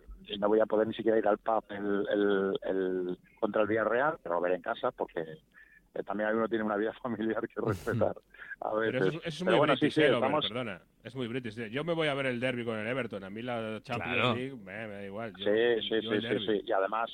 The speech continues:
Speaker 1: y además aquí, em, algo que yo creo que en España es bastante difícil de comprender, mm, la mayoría prefiere ganar la Liga a ganar la Champions. Al, al, al, en el mismo sentido que seguramente el City prefería ganar la Champions que ganar la Liga.
Speaker 3: Claro.
Speaker 1: Y seguramente ocurran,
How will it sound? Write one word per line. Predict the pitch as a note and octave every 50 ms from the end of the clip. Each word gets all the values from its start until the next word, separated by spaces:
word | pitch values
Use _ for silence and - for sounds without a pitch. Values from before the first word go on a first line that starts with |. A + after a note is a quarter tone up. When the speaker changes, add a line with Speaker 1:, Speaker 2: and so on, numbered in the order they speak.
| - _ _ _ _ _ _ -
Speaker 1:
y | A2+
además | G#2+ G#2+ G#2+ B2+ C3 -
aquí, | C3+ - C#3 C#3 D3 D3+ D3+ C#3+ - - -
em, | G#2 G2 G2 F#2 -
algo | - A2+ A2+ A#2+ A2
que | - G2
yo | F#2 G2
creo | - G#2
que | G2 G#2
en | G2
España | F#2+ - - G#2+ G2 G2 G2
es | F#2 - -
bastante | - F#2 - - G2 F2+ G2+
difícil | - G2+ F2+ F#2+
de | G2 -
comprender, | G2 - - F2+ F2+ G2 G#2 A#2 B2+ - - - - - - - _ _ -
mm, | A#2 G#2+ G2+ G2 F#2+ F#2 F#2 F#2+
la | F#2+ F#2
mayoría | F#2+ F#2+ F#2 F#2 F#2 G#2 A2+ A#2
prefiere | - - A#2 - - B2 A2
ganar | G#2+ G#2 G2+ F#2+
la | F#2 F2+ F2+
Liga | G2 A2 A#2+ B2+ C#3 C#3 - _ - - -
a | - F#2+
ganar | F2 E2+ E2+ F2+ F#2 E2
la | E2+ E2 E2 E2 D#2 C#2+ D2 -
Champions. | - A#2 A#2+ G#2+ - D#2+ D2+ - - - - - - - _ _
Al, | - G#2+ G2+ F#2+ -
al, | A2+ G#2+ G2+ G2 F#2 F2+ -
al, | - A#2 G2+ F#2+ F#2 F2+ F2+ - -
en | G#2+ G#2 G2 G2+
el | G2
mismo | G2+ A2 G2+ G#2+ A#2+ A#2
sentido | - B2 A#2 - B2 B2 B2+
que | - A#2+
seguramente | - - G#2 A#2 B2 B2+ C3+ C3 A2+ C3
el | B2 B2 -
City | - C3 - C3
prefería | B2 - A2 - - A2 G#2+ G#2+ A2
ganar | A2 A2 G#2+
la | G2+ G#2+ G#2
Champions | - A#2+ A2+ A2+ - B2 -
que | - A2+
ganar | G#2 G2+ G2+ G2
la | G2 G2+
Liga. | A#2 B2 G#2 F#2 E2+ -
Speaker 3:
Claro. | - G#2 F#2+ F2+ F2
Speaker 1:
Y | F2
seguramente | - C3 C#3 C#3+ D3 D3+ C#3+ - D3
ocurran, | C#3 - C#3 - D3 C#3 C3+